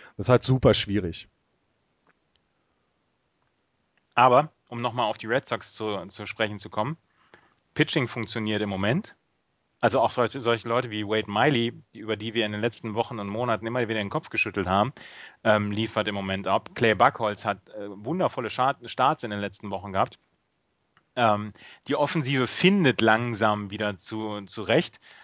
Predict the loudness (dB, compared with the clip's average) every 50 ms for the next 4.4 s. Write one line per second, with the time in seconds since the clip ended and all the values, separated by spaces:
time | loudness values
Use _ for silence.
0 | -20 -14 _ 4 6 6 6 6 4 2 2 2 0 -2 -4 -4 -4 -4 -4 -6
1 | -6 -4 -4 -4 -4 -4 -4 -2 -2 -2 -2 -4 -4 -4 -2 -4 -4 -4 -4 -6
2 | -6 -4 -4 -4 -4 -6 -10 -6 -6 -6 -6 -8 -12 _ _ _ _ -8 0 0
3 | 2 2 2 0 -2 -2 -4 -6 -6 -6 -8 -20 -18 -12 -10 -10 -10 -8 -10 -12
4 | -8 -6 -6 -6 -6 -8 -12